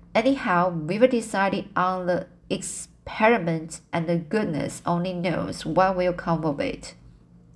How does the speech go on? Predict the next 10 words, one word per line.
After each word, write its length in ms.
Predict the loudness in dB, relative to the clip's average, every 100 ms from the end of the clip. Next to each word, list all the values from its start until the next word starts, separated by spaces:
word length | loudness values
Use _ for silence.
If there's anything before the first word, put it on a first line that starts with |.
| -20 -20 -20 -20 -20 -12
So 240 | 0 2
that's 300 | 4 2 0
chapter 440 | 4 4 6 4 2
six. 600 | 2 0 0 -6 -10 -12 -20 -20 -20 -20 -20 -20 -20 -20 -20 -20 2
Uh, 640 | 4 6 4 2 0 -2 -6 -16 _ -20 _
sorry 380 | -4 2 6 6
for 480 | 6 4 6 4 4
I 640 | 2 4 2 0 -2 -4 -8
can't, 720 | -12 -4 0 0 -4 -10 -12 2
um, 580 | 4 4 2 -2 -8